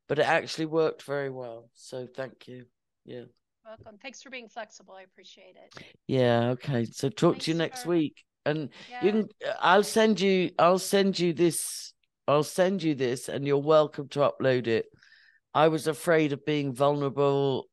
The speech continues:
Speaker 1: or being trolled or being attacked or whatever, but that's just fear.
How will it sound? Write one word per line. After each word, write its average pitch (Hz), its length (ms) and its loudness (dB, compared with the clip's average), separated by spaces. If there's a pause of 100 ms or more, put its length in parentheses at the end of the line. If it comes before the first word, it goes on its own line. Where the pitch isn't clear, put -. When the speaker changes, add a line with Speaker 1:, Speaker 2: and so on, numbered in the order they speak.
(140)
Speaker 1:
or 117 180 4
being 120 340 0
trolled 135 840 2 (100)
or 113 240 2
being 127 560 -2 (220)
attacked 139 760 -4
or 117 80 -4
whatever, 123 500 0 (640)
but 139 120 -4
that's 123 280 2
just 139 260 -8
fear. 117 460 0